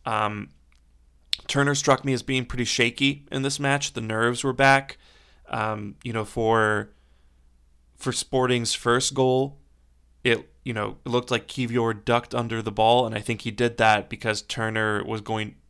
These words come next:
Turner basically indicated that he was gonna come out for the ball, and then he didn't.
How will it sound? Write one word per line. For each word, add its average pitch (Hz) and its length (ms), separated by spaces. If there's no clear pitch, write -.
Turner 117 240
basically 117 340
indicated 110 420
that 110 120
he 113 80
was 107 80
gonna 107 160
come 110 180
out 107 160
for 113 100
the 107 80
ball, 107 440
and 110 160
then 107 80
he 110 80
didn't. 107 400